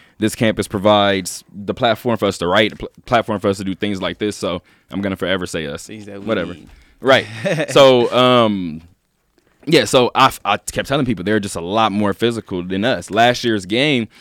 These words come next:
Speaker 1: it wasn't that their offense was so dynamic or their offense was so unstoppable or their offense was so explosive. It was just that our defensive line was getting pushed back.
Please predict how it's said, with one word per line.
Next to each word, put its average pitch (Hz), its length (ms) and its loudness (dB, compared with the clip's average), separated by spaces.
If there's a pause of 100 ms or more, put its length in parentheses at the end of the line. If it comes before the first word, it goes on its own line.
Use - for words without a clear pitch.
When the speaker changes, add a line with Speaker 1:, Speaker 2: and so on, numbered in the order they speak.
(220)
Speaker 1:
it 120 100 2
wasn't 123 300 4
that 113 100 0
their 107 140 0
offense 107 420 0
was 98 100 -8
so 107 220 4
dynamic 101 680 0 (220)
or 98 60 -2
their 101 120 2
offense 104 360 2
was 90 100 -10
so 110 240 2
unstoppable 104 520 0
or 98 60 2
their 92 120 2
offense 101 320 0
was 87 100 -12
so 117 220 2
explosive. 110 640 2 (960)
It 120 80 2
was 269 160 2
just 180 180 -2
that 175 180 0
our 143 160 4
defensive 170 380 -2
line 180 140 2
was 185 100 -2
getting 170 160 -2
pushed 202 240 2
back. - 340 0